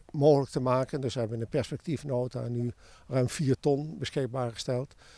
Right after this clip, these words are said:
Dus we gaan er eigenlijk vanuit dat volgend jaar dat er dus stappen gemaakt kunnen worden. En dat we dus echt naar een plaats komen, een, een, een plaats kunnen maken voor jongeren waar ze zichzelf kunnen zijn en waar ze elkaar kunnen ontmoeten zonder dat ze overlast geven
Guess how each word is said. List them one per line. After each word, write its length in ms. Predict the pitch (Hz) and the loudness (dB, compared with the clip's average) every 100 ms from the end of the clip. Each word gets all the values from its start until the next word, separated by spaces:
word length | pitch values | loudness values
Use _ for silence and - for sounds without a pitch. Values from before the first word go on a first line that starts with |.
| - - | -20 -10
Dus 160 | - - | -8 -6
we 80 | 123 | -2
gaan 180 | 147 | 2
er 120 | 139 143 | 2 2
eigenlijk 240 | 143 131 | 2 0
vanuit 280 | 147 127 - | -2 -2 0
dat 300 | 131 - - - | -4 -4 -14 -6
volgend 440 | - 165 143 131 | 6 6 6 4
jaar 360 | 127 127 147 - | 4 4 2 -4
dat 220 | - 117 - | -6 -6 -4
er 60 | |
dus 120 | 120 | -6
stappen 320 | - 143 131 - | 0 0 0 -4
gemaakt 340 | 120 120 123 | -4 -2 -2
kunnen 220 | - 117 | -4 -2
worden. 240 | 117 120 127 | 0 0 -2
En 60 | |
dat 160 | 117 104 | -4 -6
we 80 | 107 | -6
dus 180 | 107 | -6
echt 300 | - 120 - | -4 -6 -4
naar 180 | 147 113 | -4 -2
een 160 | 113 104 - - - - - - _ | -2 -4 -10 -20 -20 -20 -20 -20 _
plaats 380 | 139 135 143 - | 6 8 6 2
komen, 360 | 143 139 180 - | 2 2 2 -6
een, 400 | 156 117 113 - | -6 -4 -4 -4
een, 220 | 107 127 | -6 -6
een 220 | 127 104 - | -8 -10 -2
plaats 340 | 131 127 135 - - _ _ | 2 2 0 -4 -18 _ _
kunnen 260 | - 131 123 | 2 4 6
maken 520 | 127 135 - 143 156 | 6 4 2 -2 -4
voor 260 | - 160 113 | -6 -2 2
jongeren 500 | 127 131 131 127 135 | 4 4 4 2 2
waar 200 | 120 113 | 0 0
ze 160 | 113 | -2
zichzelf 460 | 110 110 - 120 117 | -4 -4 0 0 0
kunnen 240 | - 120 | 0 -2
zijn 280 | 110 117 123 | 0 -2 -2
en 100 | - | -4
waar 160 | 110 107 | -4 -4
ze 100 | 117 | -6
elkaar 300 | 107 117 117 | -4 -2 -2
kunnen 220 | 135 120 | -2 -4
ontmoeten 400 | 156 139 147 135 | -2 -2 -2 0
zonder 280 | 120 143 135 | 2 4 4
dat 160 | 135 | 2
ze 120 | - - | 0 4
overlast 460 | 160 139 147 143 | 6 6 2 0
geven 380 | - 135 131 143 | 0 0 0 -2